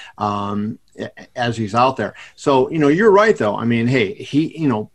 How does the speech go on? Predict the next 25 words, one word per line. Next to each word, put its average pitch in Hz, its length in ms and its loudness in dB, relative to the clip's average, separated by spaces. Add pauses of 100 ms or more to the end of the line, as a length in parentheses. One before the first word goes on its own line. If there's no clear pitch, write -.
Eddie, 170 380 4
Eddie 175 240 2
has 170 100 0
put - 180 -2
him 156 140 2
in 147 140 2
position 131 460 2
to 123 60 2
win. 120 380 -2
It's - 140 -8
like 117 180 -2
any 131 160 0
coach, 131 320 2
an 117 80 0
N 123 120 2
B 123 200 4
A 120 40 -2
coach 131 300 2
getting 127 200 2
his 123 120 -2
team 127 280 2
and 113 100 -2
put, 139 160 -2
you 127 80 -2
know, 110 220 -2